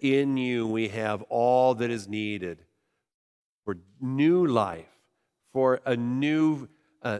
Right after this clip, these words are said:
sense and understanding of the grace in which we stand, that your blood and your body was not given in vain,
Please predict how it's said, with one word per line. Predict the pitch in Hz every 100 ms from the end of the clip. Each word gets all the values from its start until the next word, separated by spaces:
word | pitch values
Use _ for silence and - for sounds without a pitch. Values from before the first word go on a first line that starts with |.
| -
sense | - 165 151 143 - 127
and | 110
understanding | 127 147 143 - - 143 147 143 123
of | 101
the | 110
grace | 90 113 131 143 127 - -
in | 120 113
which | 127 - -
we | 110
stand, | - - 123 120 110 87 78 _ _ _ _ _ _ _ _ _ -
that | 123 127
your | 127 143 160
blood | 139 147 147 143
and | 127
your | 135 135
body | 107 127 127 127
was | 120 107
not | 131 131 110
given | 127 123
in | 123 123
vain, | 117 110 104 92 90